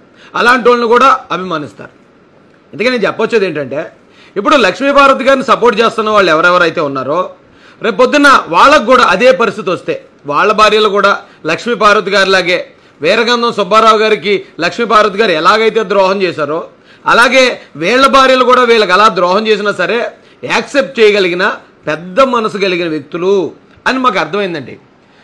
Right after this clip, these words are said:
కాబట్టి దాని గురించి, ఆ విషయాన్ని క-, కనుక్కుందామనే ఈ రోజున మన లైవ్లోకి వీరగంధం సుబ్బారావు గారిని కూడా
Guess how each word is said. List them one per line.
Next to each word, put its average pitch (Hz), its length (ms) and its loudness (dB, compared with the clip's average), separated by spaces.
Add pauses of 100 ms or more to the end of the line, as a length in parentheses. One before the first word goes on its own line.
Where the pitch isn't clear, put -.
(440)
కాబట్టి 233 560 4
దాని 220 340 2
గురించి, 233 520 -2 (280)
ఆ 180 120 4
విషయాన్ని 285 400 2
క-, 240 340 4
కనుక్కుందామనే 208 680 0 (100)
ఈ 170 60 -2
రోజున 196 400 2 (240)
మన 175 200 -2
లైవ్లోకి 220 680 2
వీరగంధం 214 500 0
సుబ్బారావు 190 520 2
గారిని 180 260 0
కూడా 190 340 0